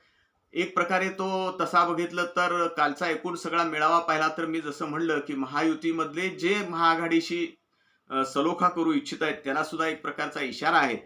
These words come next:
तसाच तो संजय काकांना सुद्धा इशारा आहे काय, कुणाला माहित. आता संजय काका उद्या काय निर्णय घेतात आपल्याला माहित नाही.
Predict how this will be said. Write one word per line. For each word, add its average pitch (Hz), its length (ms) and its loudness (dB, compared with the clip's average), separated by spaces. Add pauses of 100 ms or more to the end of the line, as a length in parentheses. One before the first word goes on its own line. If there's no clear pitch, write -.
(480)
तसाच 165 360 0
तो 160 400 -2 (580)
संजय 151 240 0
काकांना 185 320 4
सुद्धा 190 220 0
इशारा 180 280 4
आहे 170 200 4
काय, 170 240 4
कुणाला 160 360 2
माहित. 113 240 -2
आता 127 180 -2
संजय 131 300 -2
काका 156 240 -2
उद्या 156 220 0
काय 160 260 2
निर्णय 160 260 0
घेतात 147 280 0
आपल्याला 143 320 -2
माहित 143 240 -4
नाही. 143 180 0